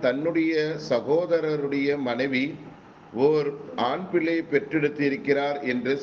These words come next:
சுவைபத்துல் அஸ்லமியா, இவர் அபூ ஜஹல், அபூ லஹபினுடைய அடிமை பெண், அவர் வந்து ரசூலுல்லாஹி ஸல்லல்லாஹு அலைஹி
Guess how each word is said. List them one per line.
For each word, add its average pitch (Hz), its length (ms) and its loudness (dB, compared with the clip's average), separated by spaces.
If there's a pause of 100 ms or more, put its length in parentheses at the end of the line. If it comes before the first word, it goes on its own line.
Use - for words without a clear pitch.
சுவைபத்துல் 156 640 0
அஸ்லமியா, 127 720 0 (920)
இவர் 160 500 2 (380)
அபூ 127 340 0
ஜஹல், 156 420 0
அபூ 139 320 -2
லஹபினுடைய 143 800 2 (260)
அடிமை 151 420 0
பெண், 113 340 0 (680)
அவர் 147 300 0
வந்து 175 360 0 (100)
ரசூலுல்லாஹி 165 640 0 (120)
ஸல்லல்லாஹு 151 440 0
அலைஹி 143 40 -8